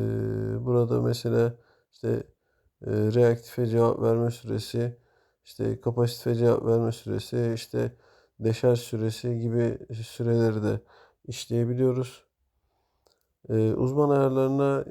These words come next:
e, girip de şu anda herhangi bir kafa karışıklığı oluşturmaya, e, gerek yok. E, çok ihtiyaç olma durumunda, ihtiyaç anında, e,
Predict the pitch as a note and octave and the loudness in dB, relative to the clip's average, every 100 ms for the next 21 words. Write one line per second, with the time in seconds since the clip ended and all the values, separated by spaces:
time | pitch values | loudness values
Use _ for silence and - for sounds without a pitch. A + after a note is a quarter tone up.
0 | - A#2 A2+ A2+ A#2 A#2 A#2+ C3 C3 C3 | -2 0 0 0 -2 -2 -4 -4 -4 -4
1 | B2 C3 B2+ B2+ C3 C3 - _ _ _ | -2 2 2 2 2 0 -8 _ _ _
2 | A#2+ B2+ C3+ B2 B2+ B2 - B2 B2+ B2 | -2 0 0 0 0 -2 -2 -2 0 0
3 | B2 A#2+ C3 - B2+ A#2+ - A2+ A#2 - | 0 -2 -12 -6 -2 -2 0 0 -2 -4
4 | A#2+ A#2 A2+ G#2+ - A#2+ G#2+ G#2+ G#2 G#2 | -2 2 4 2 0 -6 -2 0 0 0
5 | G#2 G#2 G#2 G#2 A2 A#2 A#2 A2 - C3 | 0 0 0 -2 2 4 2 0 -2 -2
6 | C3+ - _ _ _ _ _ _ _ _ | -4 -10 _ _ _ _ _ _ _ _
7 | - A2 G#2+ A2 A2 G#2+ G#2+ - - A#2 | -8 -2 0 0 0 -2 -4 -6 -8 -8
8 | A2+ A#2 - - - A2+ A2+ A2+ A#2 A#2 | -8 -10 -10 -12 -12 -12 -10 -8 -8 -10
9 | - C#3 C3 - - B2+ - _ - A#2+ | 0 0 0 -6 -20 -20 -20 _ -8 -8
10 | - C3 B2+ - A#2+ B2 B2 A#2+ A2+ B2+ | 0 4 4 2 0 2 2 2 2 0
11 | B2+ A#2+ B2 A#2+ A#2 - B2 A#2+ - B2+ | 2 2 2 2 0 0 0 0 0 0
12 | A#2+ A#2 A#2+ C3+ C#3 - - _ _ G#2+ | 2 2 2 0 -6 -20 -20 _ _ -2
13 | G#2+ A2 | 2 2